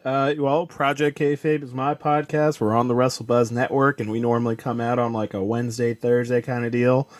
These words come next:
Uh, so you can check us out there. And then with all of our social medias, we're at Project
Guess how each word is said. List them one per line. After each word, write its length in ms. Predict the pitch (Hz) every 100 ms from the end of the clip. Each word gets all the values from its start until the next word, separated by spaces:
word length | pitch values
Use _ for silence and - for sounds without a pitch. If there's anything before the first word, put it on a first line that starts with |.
| - -
Uh, 240 | - 104 107
so 140 | -
you 60 | 110
can 100 | 107
check 240 | - 117
us 120 | 110
out 200 | 123 110
there. 400 | 90 143 156 170
And 160 | 143 127
then 280 | 127 123 120
with 220 | 120 -
all 160 | 131 123
of 60 |
our 100 | 120
social 380 | - 123 113 120
medias, 420 | 135 139 139 127
we're 160 | 117 104 -
at 300 | 127 135 - _ _ _
Project 560 | - 117 113 120 110